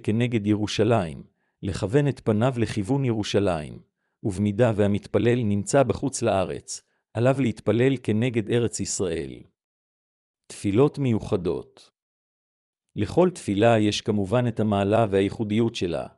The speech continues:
כאשר חכמים גילו לנו מספר סגולות ותפילות מיוחדות, כמו אמירת תיקון הכללי,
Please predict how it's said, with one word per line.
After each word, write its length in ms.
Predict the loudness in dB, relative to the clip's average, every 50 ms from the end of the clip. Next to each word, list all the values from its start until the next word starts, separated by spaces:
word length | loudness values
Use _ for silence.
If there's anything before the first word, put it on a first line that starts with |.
| _ _ _ _ _ _ _ _
כאשר 360 | -4 -4 -2 2 0 0 0
חכמים 540 | 0 -4 -6 -4 -2 -2 -2 0 -2 -2 -2
גילו 300 | -2 -2 2 2 4 4
לנו 220 | 4 4 2 2
מספר 460 | 0 0 -2 -4 0 0 2 2 2
סגולות 500 | -2 -4 -2 0 2 4 4 2 2 0
ותפילות 520 | -6 -8 -8 -8 -6 -2 0 0 0 0 0
מיוחדות, 840 | -2 0 0 -2 -2 -4 -4 -2 -2 -2 -4 -4 -6 -12 _ _ _ _ _ _ _ _ _
כמו 240 | -4 0 0 2 2
אמירת 360 | 2 0 0 0 0 -2 -2
תיקון 400 | -6 -8 -8 -4 -2 0 0 0
הכללי, 520 | -2 -2 -2 0 0 0 0 -4 -6 -10